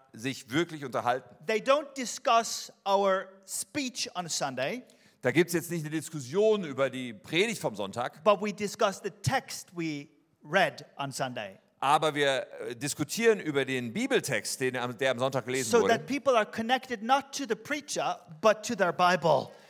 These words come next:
Speaker 1: So dass Menschen wirklich eine Verbindung, äh, bekommen, nicht zum Prediger, sondern vor allen Dingen zur, zur Bibel.
Speaker 2: Not to the pastor, but to Jesus.
Speaker 1: Nicht zum Pastor, sondern zu Jesus.
Speaker 2: I believe it's a key that we have conversations
Speaker 1: Und ich glaube, diese Art von Unterhaltung sind ein Schlüssel.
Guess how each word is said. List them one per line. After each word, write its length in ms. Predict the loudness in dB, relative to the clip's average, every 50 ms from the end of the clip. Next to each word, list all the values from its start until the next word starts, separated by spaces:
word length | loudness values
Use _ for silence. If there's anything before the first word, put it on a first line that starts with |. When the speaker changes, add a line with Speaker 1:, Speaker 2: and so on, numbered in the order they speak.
| -20 -14
Speaker 1:
So 200 | -4 0 2 4
dass 240 | 6 4 4 2 0
Menschen 500 | 0 0 0 2 0 -2 -2 -2 -2 -2
wirklich 380 | -2 -2 -2 -2 -4 -4 -2 -2
eine 120 | -2 -4
Verbindung, 760 | -4 -2 -2 0 2 0 0 2 2 0 0 0 -2 -6 -6 -4
äh, 120 | -4 -4 -4
bekommen, 480 | -4 -6 -4 0 0 0 0 -2 -4
nicht 260 | -6 -8 -8 -8 -10
zum 140 | -10 -10 -10
Prediger, 640 | -10 -6 -2 -2 -2 -2 -2 0 2 2 2 2 2
sondern 400 | 0 -2 -2 -2 -2 -2 -4 -4
vor 180 | -6 -6 -6 -4
allen 180 | -2 -2 -4 -4
Dingen 140 | -6 -8
zur, 280 | -8 -6 -6 -4 -4 -6
zur 140 | -8 -8 -6
Bibel. 280 | -6 -6 -6 -6 -8 -10 -12 -12 -4
Speaker 2:
Not 260 | -2 0 0 0 -2
to 100 | -6 -4
the 80 | -6 -4
pastor, 480 | -2 0 0 0 0 -2 -4 -8 -8
but 180 | -6 -6 -6 -6
to 80 | -8 -6
Jesus. 600 | -4 -2 -2 -2 -2 -4 -4 -4 -8 -14 -16 -18 -20 _ _
Speaker 1:
Nicht 260 | -6 -4 -4 -4 -4
zum 160 | -6 -8 -6 -2
Pastor, 420 | 0 2 2 0 -2 -6 -8 -4
sondern 300 | -2 -2 -2 -2 -4 -6
zu 160 | -8 -10 -10
Jesus. 720 | -8 -4 -2 0 0 0 0 -2 -4 -4 -4 -6 -10 -12 -14 _ _ _ _ _ _ _ _ _ 2 2
Speaker 2:
I 40 | 2
believe 360 | 2 0 -6 -6 -6 -8 -8
it's 160 | -10 -10 -10
a 40 | -12
key 420 | -14 -14 -14 -12 -10 -8 -8 -6 -6
that 180 | -6 -8 -8
we 80 | -8 -8 -8
have 120 | -8 -8 -8
conversations 1080 | -8 -8 -6 -6 -8 -10 -6 -4 -4 -4 -2 -4 -6 -8 -8 -12 -16 -20 -20 -20 _ _ _ _ _ _
Speaker 1:
Und 140 | -8 -8 -8
ich 100 | -8 -4
glaube, 340 | 0 0 2 2 0 -2 -2
diese 280 | -4 -4 -2 -2 0
Art 160 | 0 -2 -2 -2
von 120 | -6 -10
Unterhaltung 520 | -4 0 2 4 4 2 2 0 -4 -6 -6
sind 200 | -6 -8 -8 -10
ein 40 | -10
Schlüssel. 340 | -8 -6 -6 -6 -8 -12